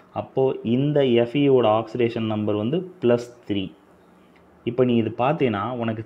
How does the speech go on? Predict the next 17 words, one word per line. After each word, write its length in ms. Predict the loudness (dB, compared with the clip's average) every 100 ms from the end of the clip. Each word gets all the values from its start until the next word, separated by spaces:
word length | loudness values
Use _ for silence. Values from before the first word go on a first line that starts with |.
| -2
தெரிஞ்சிருக்கும், 580 | 2 2 0 0 -6 -6 -4
இங்க 240 | 0 0 0
பிளஸ் 220 | 0 0 2
டூல 200 | 2 4 2
இருக்கு, 240 | 0 -2 -4 -6
இங்க 160 | -4 -4 0
பிளஸ் 180 | -2 -2 -2
த்ரீல 320 | 0 2 0
இருக்கு. 200 | -4 -10 -20 _ -20 -16 -6
அப்போ 260 | -6 2 4 4 2 -12 _ 0 2
இந்த 320 | 4 4 4 6
ரியாக்ஷனுக்கும் 800 | 2 2 0 -2 -2 0 0 -2 -8 -16 _ _ _ -4
இந்த 280 | 0 4 4
ரியாக்ஷனுக்கும் 600 | 4 2 -2 -4 -2 0 0
இடையில 280 | 2 4 4 2
வந்து 200 | 2 2
என்ன 120 | 2